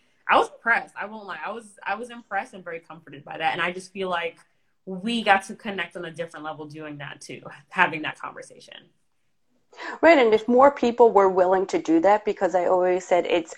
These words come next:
Speaker 2: you know, it's really hard to hate close up. You know,
Speaker 1: Mm-hmm.
Speaker 2: like, if you lean in and not saying, like, he hate, but, like, you know what I'm saying? But, like,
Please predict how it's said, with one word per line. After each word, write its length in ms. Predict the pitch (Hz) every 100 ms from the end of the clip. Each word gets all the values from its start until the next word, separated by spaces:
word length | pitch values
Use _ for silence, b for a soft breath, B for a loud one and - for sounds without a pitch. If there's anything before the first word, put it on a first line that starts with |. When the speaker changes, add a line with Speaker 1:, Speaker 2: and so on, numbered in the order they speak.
| B B
Speaker 2:
you 80 | 214
know, 160 | 202 185
it's 160 | -
really 300 | 190 208 220
hard 580 | 226 - 185 180 175 175
to 640 | - 180 165 170 165 165 165 B _
hate 360 | 208 190 -
close 420 | - 185 151 147 -
up. 320 | 156 - - _ B -
You 80 |
know, 120 | 220 226
Speaker 1:
Mm-hmm. 60 |
Speaker 2:
like, 160 | 214 202
if 140 | 180
you 140 | 190 170
lean 480 | 175 190 214 226 -
in 640 | - 190 - - 214 240 254 B B
and 340 | 202 190 185 175
not 380 | 208 208 - - _ _ -
saying, 240 | - -
like, 180 | - -
he 140 | -
hate, 380 | - 165 - 180
but, 180 | 196 185
like, 220 | 196 175
you 60 | 220
know 80 |
what 100 | 190
I'm 80 | 175
saying? 320 | 170 214 190 185
But, 180 | 196
like, 300 | 202 185 170